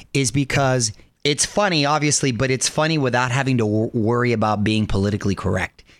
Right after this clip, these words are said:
It's just naturally funny when people aren't worrying about offending, 'cause I don't think you can do The Office these days. Uh, I don't think you could make it today, but yet today it's more popular than ever. Am I, am I,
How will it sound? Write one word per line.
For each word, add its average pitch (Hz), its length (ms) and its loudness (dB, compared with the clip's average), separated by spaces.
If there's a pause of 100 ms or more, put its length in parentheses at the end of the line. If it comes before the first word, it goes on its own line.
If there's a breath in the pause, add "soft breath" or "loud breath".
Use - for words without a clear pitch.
(120 soft breath)
It's 131 180 -2
just 151 240 0
naturally 131 440 0
funny 123 260 0
when 117 120 -2
people 117 340 -2
aren't 113 180 -2
worrying 113 260 0
about 110 220 0
offending, 123 320 -2
'cause 143 200 -4
I 160 100 0
don't 202 120 -2
think 147 140 -2
you 147 60 0
can 127 160 0
do 139 180 2
The 180 140 0
Office 92 480 -2 (380 loud breath)
these 107 240 0
days. 95 600 0
Uh, 113 160 0
I 123 80 0
don't 147 100 -2
think 147 100 0
you 135 60 0
could 113 140 -2
make 123 240 0
it 139 80 -4
today, 92 420 -2
but 131 120 -2
yet 123 220 0
today 127 540 0
it's 123 120 -2
more 127 120 0
popular 98 340 0
than 95 120 0
ever. 85 240 -6 (260 loud breath)
Am 180 140 0
I, 196 100 2
am 175 180 0
I, 180 120 0